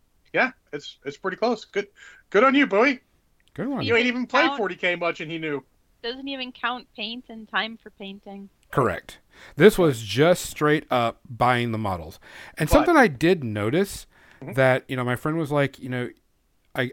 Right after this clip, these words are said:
Speaker 2: I need, I have four models in this army. They only sell them in packs of three.
Speaker 1: Yep.
Speaker 2: Um, so you have to buy two.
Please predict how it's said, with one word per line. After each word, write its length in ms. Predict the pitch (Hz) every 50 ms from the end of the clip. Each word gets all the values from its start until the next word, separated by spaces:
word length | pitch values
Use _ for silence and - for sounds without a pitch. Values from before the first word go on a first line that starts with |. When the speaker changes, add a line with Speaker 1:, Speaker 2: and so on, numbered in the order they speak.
| _ -
Speaker 2:
I 100 | 139 139
need, 400 | 139 143 160 170 175 180 - - _ _ _ _ _ _ -
I 60 | - 139
have 120 | 151 147 -
four 420 | - - - - - 185 196 190
models 360 | 180 165 160 156 156 139 117
in 80 | 127 127
this 120 | 123 -
army. 320 | 131 117 110 104 92 95 98 -
They 140 | 113 113 117
only 160 | 120 120 110
sell 160 | - 131 117
them 120 | 120 113 104
in 40 | 98
packs 300 | - - 110 113 - -
of 80 | - -
three. 360 | _ - - - 85 - - _ - - _ _ _ _ _ _ _ _ _ _ _ _ _ _ _
Speaker 1:
Yep. 240 | - 233 - - _ _ _ _ _ _ _ _ _ _ _ _ _ _ _ _ _ _ _ -
Speaker 2:
Um, 340 | 95 95 98 95 95 110 - -
so 100 | - 160
you 80 | 151
have 120 | 143 170 -
to 60 | 156
buy 140 | 151 165 156
two. 320 | - - 320 - 87 -